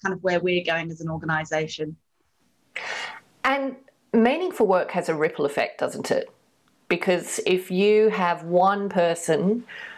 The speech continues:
Speaker 2: who feels the fulfillment and personal satisfaction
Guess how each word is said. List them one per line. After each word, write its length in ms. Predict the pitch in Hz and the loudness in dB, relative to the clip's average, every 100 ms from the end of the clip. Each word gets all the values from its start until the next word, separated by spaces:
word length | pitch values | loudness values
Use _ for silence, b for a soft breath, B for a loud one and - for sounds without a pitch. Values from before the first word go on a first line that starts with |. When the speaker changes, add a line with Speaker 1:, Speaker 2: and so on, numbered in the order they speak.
| - | -2
Speaker 2:
who 540 | 196 175 170 170 170 170 | 4 6 6 4 2 0
feels 560 | - - 202 202 196 185 | -8 2 4 4 2 -2
the 80 | |
fulfillment 880 | 180 165 160 - 160 156 151 147 - - | -2 -2 0 2 2 2 0 -2 -6 -4
and 140 | 160 156 | -4 0
personal 360 | 160 156 156 | -2 0 0
satisfaction 1040 | 151 156 151 - 151 - - 151 151 151 | 0 -2 -4 -4 -4 -4 -4 -4 -2 -4